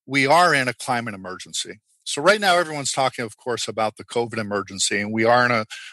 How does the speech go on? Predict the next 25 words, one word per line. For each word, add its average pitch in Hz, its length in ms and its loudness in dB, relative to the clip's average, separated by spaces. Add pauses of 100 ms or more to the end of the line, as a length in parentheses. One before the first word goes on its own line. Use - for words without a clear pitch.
(120)
we 131 100 2
are 147 100 6
in 170 60 4
an 151 120 2
emergency 117 540 0
that's 110 240 0
similar. 113 420 -2
And 101 100 -4
I've 107 140 2
written 123 240 0
about 98 340 -4
this, 104 200 -2 (400)
where 120 420 2 (400)
covid 190 520 2
and 131 180 0
the 117 80 -4
climate 175 480 2
are 120 140 -4
very 131 220 2
similar 139 420 0
because 117 460 -2
they're 123 120 0
both 143 320 2
about 110 320 2
science. - 540 -2